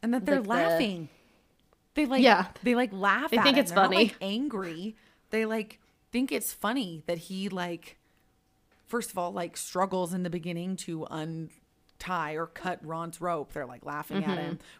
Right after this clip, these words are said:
Speaker 1: 'cause he, like, tries to take one of their spears, and he just, like, the merman, like, laughs at him, like, You can't have
Speaker 2: He's like,
Speaker 1: this.
Speaker 2: "I'm not
Speaker 1: Figure it out for
Speaker 2: helping.
Speaker 1: yourself." <laughs> Like
Speaker 2: I'm not helping you. But it's, it's the, it's, like, the,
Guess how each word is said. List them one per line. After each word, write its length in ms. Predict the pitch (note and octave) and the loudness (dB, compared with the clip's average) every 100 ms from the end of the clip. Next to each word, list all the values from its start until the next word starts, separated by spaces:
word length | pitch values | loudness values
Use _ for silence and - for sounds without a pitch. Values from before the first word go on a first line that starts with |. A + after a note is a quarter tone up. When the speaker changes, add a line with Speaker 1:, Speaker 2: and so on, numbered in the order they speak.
| - | -10
Speaker 1:
'cause 160 | G3+ | -8
he, 80 | F#3+ | -4
like, 160 | G3 F#3 | -4 -4
tries 260 | - E3+ E3 | -4 -4 -4
to 100 | F#3 | -6
take 200 | F#3 F3 | -6 -6
one 120 | F3 | -8
of 60 | |
their 120 | D#3+ D#3 | -8 -8
spears, 560 | - D#3+ D#3+ E3 D#3+ | -8 -8 -6 -8 -10
and 100 | E3 | -12
he 120 | E3 E3 | -12 -12
just, 180 | E3+ | -10
like, 240 | D#3 D3 _ _ - | -10 -12 _ _ -12
the 60 | F3 | -8
merman, 500 | E3+ F3 E3+ E3+ D#3+ | -8 -8 -6 -6 -8
like, 180 | D#3+ D3 | -12 -14
laughs 340 | D3 D3 - | -12 -10 -8
at 140 | C#3+ D#3 | -8 -8
him, 180 | D3 | -12
like, 360 | C#3+ D#3 - - - - - - | -14 -16 -10 -6 -4 -6 -12 -20
You 80 | - | -8
can't 240 | - F3+ | -4 -2
have 140 | F#3 A#3+ | -2 0
Speaker 2:
He's 100 | G3+ | 2
like, 100 | F#3 | 2
Speaker 1:
this. 80 | F#3 | 2
Speaker 2:
"I'm 100 | A3 | 4
not 160 | F#4+ | 4
Speaker 1:
Figure 120 | - - | 6 4
it 20 | |
out 100 | E4 | 4
for 40 | - | 2
Speaker 2:
helping. 100 | G#3 | 2
Speaker 1:
yourself." 640 | G#3 - C#3 G#3+ E3 - - | -2 -2 -4 -4 -6 -10 -14
<laughs> 80 | - | -8
Like 120 | G#3 - | -8 -8
Speaker 2:
I'm 120 | A3+ D4 | -6 0
not 160 | D4 | 2
helping 360 | F#3 D#3+ D#3 E3+ | 2 -2 -4 -4
you. 200 | - C#4 - _ _ - - - | -4 -6 -10 _ _ -20 -20 0
But 100 | A#3+ | 6
it's, 140 | C4 B3+ | 6 6
it's 420 | D4 - B3 A#3 | 2 4 0 4
the, 320 | G#3+ G3+ G3 - | 6 6 4 -2
it's, 180 | G3+ G3 | -2 -2
like, 160 | F#3+ | -2
the, 360 | F#3 F3 E3+ | 0 2 0